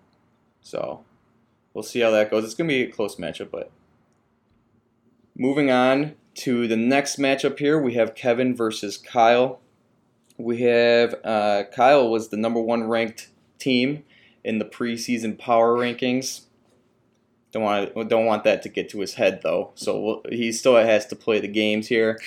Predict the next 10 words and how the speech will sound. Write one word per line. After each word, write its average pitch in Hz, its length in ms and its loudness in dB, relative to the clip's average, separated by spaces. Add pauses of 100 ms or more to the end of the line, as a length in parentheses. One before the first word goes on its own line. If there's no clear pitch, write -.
(300)
but 113 100 8
I 107 120 8
think 110 240 -4
he 123 100 -2
does 113 260 4
have 120 180 0
the 117 120 -2
advantage 123 720 0 (380)
against 113 420 0
Kevin. 131 480 0